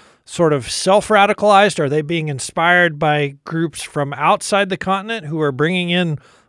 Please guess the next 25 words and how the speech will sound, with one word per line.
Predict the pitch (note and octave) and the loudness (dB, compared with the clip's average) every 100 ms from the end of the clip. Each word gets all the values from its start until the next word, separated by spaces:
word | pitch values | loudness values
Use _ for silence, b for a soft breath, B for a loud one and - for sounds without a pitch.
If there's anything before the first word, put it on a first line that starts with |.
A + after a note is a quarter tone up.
| _ | _
weapons | E3+ F3+ G#3 F#3 D#3 | 4 4 4 0 0
and | E3 D#3+ | -2 0
money | F3 F#3 F3 | 0 0 0
and | D#3 | -2
training? | - F3 F#3+ G#3+ G#3 | -2 0 0 -2 0
Or, | D#3+ E3 | 2 2
or | D#3+ D3 | 0 -2
how, | - F#3 G#3 G#3 D3 b b b | 2 4 4 2 -2 b b b
how | - G#3 G#3+ | -2 2 4
is | G#3+ G3+ | 4 0
it | F#3+ | 0
that | F3 D3+ | -2 -2
this | F3+ F3+ | -4 -6
is | - | -4
sort | F3+ D#3+ | -2 -2
of | C3 | 0
arising | D#3+ C#3+ C#3+ F3+ C#3+ D3+ D3 | 0 2 2 2 0 0 -2
at | C3+ | -2
this | F3 - | -4 -4
particular | - D3+ E3 D#3 C#3+ | -6 -8 -6 -4 -2
time? | C3+ E3+ E3+ D#3 C#3+ | -4 -4 -2 -2 -2
And | D3 | 0
like | D#3+ - | -2 -2
you | D3+ | -8
say, | - G3+ D#3 | 0 2 2